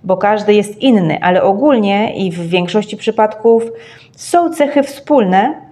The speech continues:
które się spotyka bardzo często w danym regionie. I tak jest w tym przypadku. Nie mówię, że są nudni. Nie, nie są nudni, nie są flegmatyczni, ale jednak nie mają tego charakteru typowo hiszpańskiego, który jest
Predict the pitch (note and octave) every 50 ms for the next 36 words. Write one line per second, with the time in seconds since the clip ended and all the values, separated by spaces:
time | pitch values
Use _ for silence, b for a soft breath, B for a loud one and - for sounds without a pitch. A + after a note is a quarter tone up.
0 | b b b b b b - _ - C4 C4 C4+ C4+ C4 C4+ C4 C4 C4 B3+ B3+
1 | B3+ C4+ C4 - C4+ B3+ A3+ G3 F3+ A3+ A#3+ A#3 A3+ B3 B3 D4 D4 A#3+ A3 -
2 | - E3+ E3 D#3+ F3 F3 F3+ F3+ F#3+ G3 G#3 G#3 G#3 B3 B3+ F#3+ D#3+ D3 C#3 C#3
3 | E3 E3+ - - B B B B B B B B B B B B - - C#4+ D4+
4 | C#4+ C#4+ - C4 B3 A#3+ B3 - - - - F#3+ F3+ - F3+ - - C#3 C#3 -
5 | - - C#3 - - - - - _ - - - - - - - - - - _
6 | _ - - - - - - _ - - - - - - - - - - - _
7 | - - - G3 G3+ G#3+ B3+ E4+ G4 G4+ F4+ E4+ E4+ E4+ D#4+ D#4 D4 C4 A3+ E3
8 | F3 F3+ E3 D3+ D3 E3 F#3+ - A3+ C#4 B3 F#3+ E3 A3 C#4+ D4+ - - G3+ G#3
9 | G#3 A#3+ A#3+ A3+ F#3+ F#3 F3+ F3+ F#3+ F#3 G#3 F3+ - G#3 G3+ F#3+ F#3 F3+ F#3 E3+
10 | F3 - G3+ G3 G3 - F#3+ F#3 F#3+ A#3 D#4 - B B B B B B B B
11 | B - - A3 A3+ A#3 A#3+ B3 B3 B3 B3 B3 B3 B3 B3 B3 B3 - - B3
12 | B3 B3+ C4 B3 A#3 A#3 G#3+ G3+ G3+ - G#3+ G#3 G3+ G3+ - - G#3 G3+ G3 G3
13 | - - F#3+ F#3 - - - - _ - A3+ A#3+ A#3+ G#3+ G3+ F3+ E3 F#3 F3 -
14 | - G3+ F#3 F#3 F#3 - - A3 G#3 A3+ A3 A3 - - G3+ G3 G3 G3 G3 F#3+
15 | G3 - - _ _ _